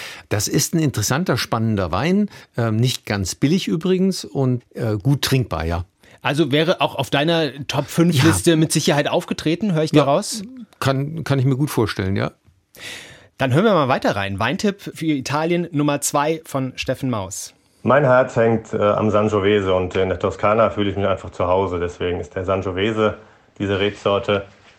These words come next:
Speaker 3: die Hauptrebsorte, die im, im, äh, Chianti verwandt wird, eigentlich ein Wein, den ich auf jeden Fall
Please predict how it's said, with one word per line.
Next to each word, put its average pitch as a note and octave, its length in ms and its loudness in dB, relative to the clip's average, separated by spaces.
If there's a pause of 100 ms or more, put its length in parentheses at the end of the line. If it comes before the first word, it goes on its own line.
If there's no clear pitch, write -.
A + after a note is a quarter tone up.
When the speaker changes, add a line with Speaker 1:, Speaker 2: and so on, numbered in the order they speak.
(100)
Speaker 3:
die F#2+ 80 -4
Hauptrebsorte, A2+ 800 2
die F#2+ 180 -2
im, F#2 300 -2
im, F#2 420 -6
äh, E2+ 300 -10
Chianti A#2+ 320 2
verwandt F#2 400 2
wird, A#2 240 0 (640)
eigentlich F#2+ 340 0
ein G2 260 0
Wein, F#2+ 180 2
den F#2 140 0
ich F#2 100 -6
auf E2+ 100 -8
jeden F2+ 220 -6
Fall E2 320 -4